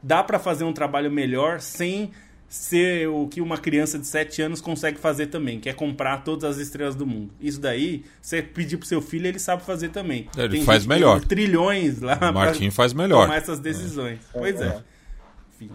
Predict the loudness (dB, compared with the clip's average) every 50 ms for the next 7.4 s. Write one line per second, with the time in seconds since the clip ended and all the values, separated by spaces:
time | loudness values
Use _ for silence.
0 | -12 -6 -2 -2 0 -2 -2 -6 -6 -6 -6 -6 -4 -4 -4 -4 -4 -6 -6 -2
1 | -4 -4 -4 -4 -10 -8 -6 -6 -8 -4 -2 0 0 0 0 -2 -4 -4 -4 -4
2 | -2 -2 -2 -2 -2 -2 -4 -6 -6 -8 -6 -6 -2 0 0 0 0 -2 -4 -6
3 | -10 -16 -18 -4 0 0 0 0 -2 -6 -6 -6 -4 -2 -2 -4 -4 -6 -6 -4
4 | -4 -2 -2 -4 -4 -4 -4 -4 -4 -2 -2 -2 -4 -2 -2 -2 -4 -4 -4 -8
5 | -8 -8 -8 -14 -20 -20 _ _ _ _ _ _ _ -20 -8 -6 -6 -4 -4 -6
6 | -6 -4 -4 -4 -2 -2 -4 -4 -4 -4 -2 0 0 0 0 -2 -4 -8 -8 -8
7 | -8 -8 -8 -12 -10 -10 -10 -10